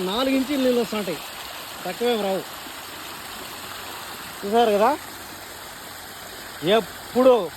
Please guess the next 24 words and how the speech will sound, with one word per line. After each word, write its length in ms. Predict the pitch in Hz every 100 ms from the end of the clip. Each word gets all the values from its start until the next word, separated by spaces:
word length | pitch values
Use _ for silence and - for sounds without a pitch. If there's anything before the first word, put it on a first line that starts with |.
| -
కొన్ని 280 | 196 202 190
నెలల 420 | 170 156 202 247
పాటు 300 | 202 226 233
వస్తూనే 300 | 214 - 214
ఉంటాయండి 340 | 202 190 160
ఇవి. 180 | 143 117 104 - - - - - - - - - - - - - - - 156
So, 140 | 160 185
చూడండి 220 | 208 208
ఎన్ని 200 | 190 214
నీళ్ళు 200 | 233 226
వస్తున్నాయో, 400 | 190 175 151 123 -
నాలుగు 400 | 143 151 208 226
ఇంచులు 280 | 220 214 262
తక్కువేం 360 | 214 196 220 202
ఉండవు. 240 | 175 151 - - - - - - - - - - - - -
So, 140 | 151 -
ప్రెజర్ 320 | 160 202 240
తట్టుకోలేక 560 | 214 196 214 220 208 196 247 185
పైపు 240 | 214 196
వేసి 220 | 214 165
పెట్టారు. 340 | 175 170 170 131 - - - - - - - -
చూడండి, 180 | 180 180 -
పైన 200 | 175 202
కూడా 400 | 214 202 180 247